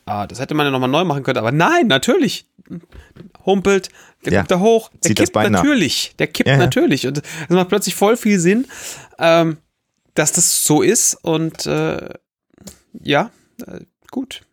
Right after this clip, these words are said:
Speaker 1: Ich bin, also diese, diese, diese Puppe, die funktioniert einfach wahnsinnig gut. Und,
Speaker 2: Ja.
Speaker 1: äh,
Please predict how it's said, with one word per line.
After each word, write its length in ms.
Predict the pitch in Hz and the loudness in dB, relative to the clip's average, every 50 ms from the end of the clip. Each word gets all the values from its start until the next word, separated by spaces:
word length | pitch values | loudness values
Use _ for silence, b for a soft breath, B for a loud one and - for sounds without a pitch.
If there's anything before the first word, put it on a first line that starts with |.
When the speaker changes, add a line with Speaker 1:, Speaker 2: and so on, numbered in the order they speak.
| _ _ | _ _
Speaker 1:
Ich 180 | - - - - _ _ _ - - - _ _ _ | -20 -20 -20 -20 _ _ _ -20 -20 -20 _ _ _
bin, 400 | - - 160 180 - 170 185 175 B B B B B | -20 -20 -20 -6 -4 -4 -4 -4 B B B B B
also 200 | - 135 147 151 | -4 -2 -2 0
diese, 320 | 151 175 165 - 180 160 156 B B B B - | 0 0 2 2 2 0 0 B B B B 0
diese, 440 | 175 170 151 156 151 143 139 139 135 | 0 2 4 4 4 4 4 2 2
diese 200 | 139 147 139 139 | 0 0 -2 -4
Puppe, 440 | - - 226 220 - 233 240 254 254 - _ _ _ _ _ _ _ _ _ _ | 0 0 -2 0 2 2 2 2 0 -6 _ _ _ _ _ _ _ _ _ _
die 80 | - 170 | -6 -2
funktioniert 580 | - 185 185 180 - - 160 165 175 175 170 | 0 0 0 0 0 2 4 4 4 4 2
einfach 360 | - - 151 156 151 156 135 | 2 0 0 2 0 -2 0
wahnsinnig 500 | 131 123 123 135 135 127 127 120 113 - | 0 0 2 2 2 0 0 -2 -2 -4
gut. 320 | - - 117 107 - - - | -4 -4 -4 -4 -4 -8 -10
Und, 140 | 78 120 127 | -6 -2 -2
Speaker 2:
Ja. 160 | 80 71 - _ - - | -2 -2 -4 _ -12 -10
Speaker 1:
äh, 180 | 62 71 - | -8 -8 -10